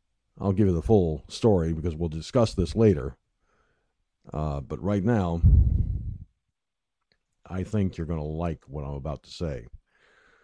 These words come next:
Because I've said this for a long time. Doesn't matter what your skin color is. We're all members of one race, the human race. And as much as it may pain some to believe that,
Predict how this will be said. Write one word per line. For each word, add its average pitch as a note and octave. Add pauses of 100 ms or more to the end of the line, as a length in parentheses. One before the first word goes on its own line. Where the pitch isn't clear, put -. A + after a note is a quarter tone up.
(240)
Because A#2+ (840)
I've C#3+
said B2
this G#2+
for -
a E2
long F2
time. D2+ (760)
Doesn't C#3
matter B2
what G#2+
your F#2+
skin A2+
color A#1+
is. - (340)
We're G#2+
all C3
members G2+
of E2
one F2
race, D#2
the -
human E2+
race. E2 (1000)
And E2
as D2+ (640)
much B2+
as G2+
it F#2
may A#2
pain A#2+
some A2
to F2
believe F2
that, C#2+